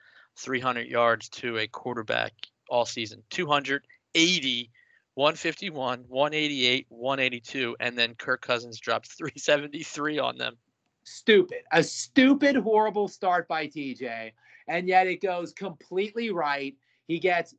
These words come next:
Speaker 2: thirty-eight from Kirk Cousins. And, I mean, like you said, Derrick Henry is churning out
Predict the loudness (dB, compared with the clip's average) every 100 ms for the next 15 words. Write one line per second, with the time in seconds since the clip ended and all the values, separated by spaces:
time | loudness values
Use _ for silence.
0 | _ _ -2 2 0 -2 -8 -10 -10 -10
1 | -14 -14 -10 0 0 2 0 0 -2 -8
2 | -10 _ _ _ _ -12 -8 -8 -8 -8
3 | -2 0 0 -2 -6 -4 2 4 4 0
4 | -6 -4 -6 -6 -8 -6 -6 -10 -6 -6
5 | -6